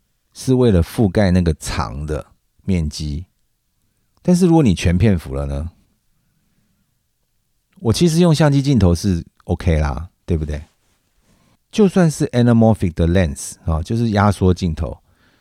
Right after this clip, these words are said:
你知道现在有软体可以做到这件事情，<laughs> 真讨厌。<laughs> 你软体可以做到这件事情，啊，你可以去，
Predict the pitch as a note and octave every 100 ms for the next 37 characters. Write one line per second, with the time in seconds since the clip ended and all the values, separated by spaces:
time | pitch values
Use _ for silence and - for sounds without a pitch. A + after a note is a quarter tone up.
0 | _ _ - G#2 D#3+ C#3+ D#3+ A#2+ F#2+ E2+
1 | F2 F#2 A#2+ - D#2 C#2+ F2+ D#2 F2 D#2+
2 | D2+ D2+ D2 C2 C#2+ - A#1+ - - B2+
3 | - A2+ - G2 - G#2+ - - - -
4 | - - - - F#2+ D2 - _ C#2+ D2+
5 | D2 D2 G1+ C2+ C#2+ C2 - C#2 E2 -
6 | B2 - F#2+ - F#2+ G#2+ - - _ _
7 | - F#2 F#2+ G2+ F3 - F2 G#2 F#2 F#2+
8 | F2 E2 E2 E2 D#2 - D2+ - F2+ F#2+
9 | _ _ - - - E2 A2+ F2+ - G#2+
10 | E2+